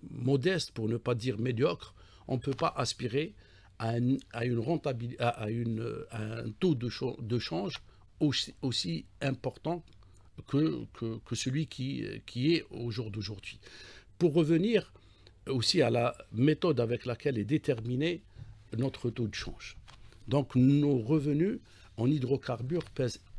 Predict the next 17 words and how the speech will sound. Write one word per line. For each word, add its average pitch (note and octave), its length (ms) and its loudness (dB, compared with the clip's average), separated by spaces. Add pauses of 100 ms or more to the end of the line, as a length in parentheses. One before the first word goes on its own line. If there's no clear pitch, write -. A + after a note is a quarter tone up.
énormément. G2+ 640 0 (200)
Et A#2+ 160 -2
au D3+ 100 2
jour F#3 200 0
d'aujourd'hui, D3 600 -2 (520)
les A#2+ 160 2
revenus, D3+ 460 2
nos B2+ 180 2
revenus C#3 380 0
en B2+ 100 0
devises C3+ 560 -6
sont - 220 -6
pra-, B2 320 -6 (100)
principalement, A2+ 800 -6 (280)
viennent, B2+ 440 0
proviennent B2 440 -2
principalement A#2+ 840 -4